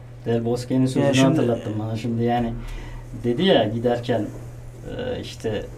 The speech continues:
Speaker 1: futbolda, e, niye istifa ettiniz diye bir soru sordum abi.
Speaker 2: Evet.
Speaker 1: O da dedi ki, "Ya," dedi, "Türkiye'de seksen milyon," dedi, "teknik direktör var," dedi, "bana," dedi, "ihtiyaç yok,"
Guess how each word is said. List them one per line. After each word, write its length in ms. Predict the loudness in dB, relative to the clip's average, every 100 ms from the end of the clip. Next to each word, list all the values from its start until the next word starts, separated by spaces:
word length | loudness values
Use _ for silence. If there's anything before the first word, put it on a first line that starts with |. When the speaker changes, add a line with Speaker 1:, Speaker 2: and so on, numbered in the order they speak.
| -16 -16
Speaker 1:
futbolda, 600 | -12 -4 -2 2 4 2 -4 -12 -6
e, 60 | -2 0 0 -2 -2
niye 180 | 4 6
istifa 420 | 6 4 6 6
ettiniz 440 | 6 2 -2 -2 -2
diye 160 | 0
bir 220 | 4 2 0
soru 260 | -4 -4
sordum 300 | -2 -4 -4 -6
abi. 160 | -2 2
Speaker 2:
Evet. 180 | 2 0 -8 -16 -18 -18 -18 -16 -14 -8
Speaker 1:
O 140 | -4 -2
da 100 | -2
dedi 200 | -2 -2
ki, 280 | -2 -2 -4 -14 -12 -2
"Ya," 120 | 0
dedi, 120 | 0
"Türkiye'de 420 | -2 -4 -2 0
seksen 380 | 0 0 2 6
milyon," 380 | 8 8 8 6
dedi, 320 | 4 0 -2 -6 -16 -18 -18 -18 -18 -12 -2
"teknik 360 | 0 0 0
direktör 340 | 2 2 4 4
var," 220 | 6 4
dedi, 180 | 0 0
"bana," 220 | 2 2
dedi, 200 | 2 2
"ihtiyaç 420 | 2 2 0 0
yok," 160 | -2